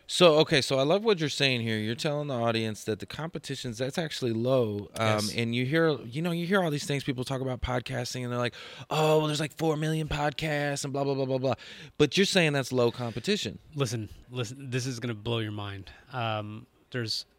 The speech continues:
Speaker 2: apparently four million podcasts
Speaker 1: Okay.
Speaker 2: that exist.
Speaker 1: Right. But how many are active?
Speaker 2: Active, one, uh, a podcast that has more than ten episodes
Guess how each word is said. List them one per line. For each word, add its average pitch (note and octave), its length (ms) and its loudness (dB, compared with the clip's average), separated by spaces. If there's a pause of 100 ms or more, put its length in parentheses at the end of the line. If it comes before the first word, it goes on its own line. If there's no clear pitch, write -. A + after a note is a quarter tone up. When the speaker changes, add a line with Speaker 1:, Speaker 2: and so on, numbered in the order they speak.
(180)
Speaker 2:
apparently C3+ 720 -2
four A#2+ 240 -4
million G#2+ 280 -6
podcasts - 600 -14
Speaker 1:
Okay. - 180 2
Speaker 2:
that G#2 100 4
exist. A#2 800 -6
Speaker 1:
Right. B2 300 10 (180)
But C3+ 140 10
how D3+ 100 12
many C#3+ 220 10
are A#2+ 120 12
active? A#2 460 8 (260)
Speaker 2:
Active, D#3+ 640 2 (160)
one, C3+ 800 0
uh, B2+ 160 2 (160)
a A2 120 2
podcast D#3 580 -2
that C#3+ 120 -8
has A#2+ 240 -6
more B2 260 0
than E3+ 160 0
ten F#3 160 0
episodes A2 640 -4